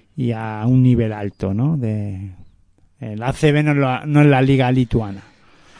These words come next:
Con todo el respeto a la liga lituana, pero aquí se juega a un nivel alto. Y Murcia lo ha hecho, ¿no? Murcia ha sido un equipo, más allá de que no ha tenido acierto en los, en los tile-, en los tiros libres,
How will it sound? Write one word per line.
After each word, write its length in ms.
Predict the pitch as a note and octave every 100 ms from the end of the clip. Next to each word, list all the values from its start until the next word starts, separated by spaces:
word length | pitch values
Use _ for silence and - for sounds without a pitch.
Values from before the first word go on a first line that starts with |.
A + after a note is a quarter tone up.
| - _
Con 180 | B2+
todo 140 | A2+ C3
el 100 | B2
respeto 420 | C3 - C3 C3+
a 40 |
la 80 | A#2+
liga 220 | B2 B2+
lituana, 540 | A#2+ A#2 C3 B2+ D#3+ F3
pero 260 | C#3 A#2+
aquí 380 | A2 F#2+ A2+ B2+
se 140 | - A#2
juega 340 | A#2+ A#2 A#2
a 100 | A2+
un 280 | A#2 B2 B2
nivel 260 | B2 A#2 A2+
alto. 400 | A2+ - - - _ _ - - _
Y 120 | C#3 C#3
Murcia 340 | D3+ - D3+
lo 60 | A2+
ha 100 | C3+
hecho, 300 | - - G2
¿no? 140 | B2+
Murcia 720 | D#3 C3 A#2 - B2 A#2+ A2+ - _ _ _ _
ha 180 | A#2 A2+
sido 300 | - B2+ B2
un 60 | A#2+
equipo, 420 | A#2 B2+ C3+ A#2+ A#2
más 300 | A#2+ B2+ C#3
allá 180 | C3 B2+
de 140 | B2+
que 180 | - B2
no 100 | B2
ha 60 |
tenido 340 | A2+ A#2+ B2 A2+
acierto 640 | G#2+ C#3 B2+ - B2 A#2 _ - - _
en 200 | - C3+
los, 540 | C3+ B2+ B2+ B2+ B2+ - _ _ _
en 200 | - C#3+
los 160 | C#3+ C#3
tile-, 520 | D#3+ D#3 D#3 D3+ D#3+ F3+
en 160 | D#3+
los 160 | D3+ -
tiros 640 | E3+ D#3+ D#3 D#3 D#3 D3
libres, 560 | D#3 E3 F3 F#3 G3